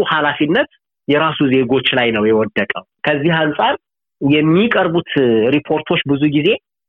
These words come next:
ከተፈጸሙት ሰብአዊ መብቶች ያነሱ የሚሆኑበት እድል ነው እንደውም ያለ። ሙሉ በሙሉ የሚፈጸሙት ሰብአዊ መብቶች ይጻፉና ሪፖርት ይደረጉ ቢባል ብዙ ቦታ፣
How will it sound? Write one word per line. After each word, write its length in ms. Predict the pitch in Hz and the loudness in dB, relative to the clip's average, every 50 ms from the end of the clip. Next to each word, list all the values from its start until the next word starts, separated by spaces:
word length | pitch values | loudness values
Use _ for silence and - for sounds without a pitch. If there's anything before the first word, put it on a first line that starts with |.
| _ _ _ _ _ _ - | _ _ _ _ _ _ -4
ከተፈጸሙት 920 | - 175 170 165 - 175 170 - 208 208 208 208 - - 202 196 202 202 - | -2 -2 -2 -2 -2 -4 -4 -2 -2 -4 -4 -4 -2 -2 0 0 0 -2 -4
ሰብአዊ 340 | - - 165 160 160 160 156 147 | -4 -2 0 0 2 2 2 2
መብቶች 420 | 147 151 151 151 - 202 220 220 - - | 2 0 0 -2 -2 -2 -2 -2 0 0
ያነሱ 480 | 131 135 143 156 156 156 160 151 156 - | 0 0 0 2 2 2 2 0 0 0
የሚሆኑበት 760 | 156 143 131 127 131 127 123 127 123 123 117 104 117 117 - 120 | 0 2 2 2 2 2 2 2 2 2 0 0 0 -2 -2 -2
እድል 280 | 110 101 - 117 113 104 | -4 -2 -2 -2 0 0
ነው 120 | 104 98 | 0 0
እንደውም 320 | 98 92 - 98 98 98 101 | -2 -2 -2 -2 -2 -2 -2
ያለ። 200 | 92 90 85 - 117 120 | -4 -4 -4 -2 0 2
ሙሉ 260 | 147 180 185 190 220 277 302 | 4 4 4 4 4 4 2
በሙሉ 360 | 220 156 151 143 151 160 170 190 262 320 - _ _ _ _ - | 2 2 0 0 2 2 2 2 2 0 -2 _ _ _ _ -2
የሚፈጸሙት 720 | 135 135 156 190 - - 160 156 - - 143 143 143 143 143 | 0 2 2 0 0 -2 -4 -4 -4 -2 0 0 0 0 0
ሰብአዊ 280 | - 131 123 127 127 127 127 | -2 -2 0 0 2 2 2
መብቶች 420 | 127 131 127 - - 131 127 - - - | 2 0 0 0 -2 -2 -2 -2 -2 0
ይጻፉና 720 | 127 123 131 131 - - - 135 131 123 - 139 131 127 123 117 | 0 0 0 0 -4 -4 -2 -2 -2 0 0 0 2 2 2 0
ሪፖርት 300 | 123 123 - 131 120 - | -2 -2 -2 -4 -4 -2
ይደረጉ 380 | 127 117 110 123 120 123 123 113 120 | -4 -2 0 0 0 0 0 0 0
ቢባል 360 | 110 127 135 131 - 156 165 147 | 0 0 -2 0 0 -2 -2 0
ብዙ 160 | 123 120 120 123 | 0 0 2 2
ቦታ፣ 220 | 117 123 135 - | 2 0 0 -2